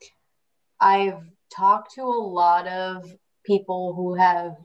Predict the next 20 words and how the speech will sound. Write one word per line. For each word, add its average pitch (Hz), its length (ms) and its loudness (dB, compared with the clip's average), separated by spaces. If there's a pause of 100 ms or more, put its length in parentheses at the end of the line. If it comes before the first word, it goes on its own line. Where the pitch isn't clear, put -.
(120)
who 196 200 2
are 190 120 6
in 202 360 0
abusive 180 480 -8
relationships 165 600 -8
and 170 560 -2
who, 175 520 -6 (840)
who 202 560 -4
don't, 226 460 4 (260)
I 208 40 -12
mean, 208 460 -4 (960)
I 196 60 -8
don't 202 80 -4
know 196 40 -4
how 190 100 -4
to - 80 -8
put - 200 -12
this. - 180 -12
There, 202 280 6
it's, - 280 -2